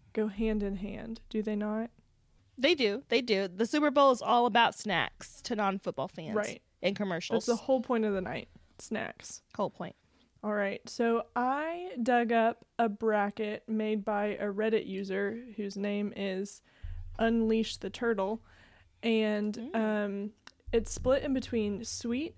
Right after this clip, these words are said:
Speaker 1: and salty snacks. So the left side of the bracket is sweet and the right side of the bracket is salty. And I'll put a link to it in the show notes so that people can see it and play along if they choose to. So I want us to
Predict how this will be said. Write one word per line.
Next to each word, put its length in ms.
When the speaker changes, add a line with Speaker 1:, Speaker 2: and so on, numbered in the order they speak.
Speaker 1:
and 200
salty 460
snacks. 440
So 280
the 140
left 260
side 180
of 80
the 100
bracket 360
is 120
sweet 420
and 140
the 80
right 200
side 180
of 60
the 60
bracket 340
is 140
salty. 480
And 140
I'll 100
put 160
a 80
link 300
to 180
it 260
in 260
the 200
show 220
notes 420
so 180
that 160
people 240
can 180
see 200
it 120
and 100
play 180
along 340
if 140
they 100
choose 360
to. 240
So 440
I 180
want 160
us 280
to 920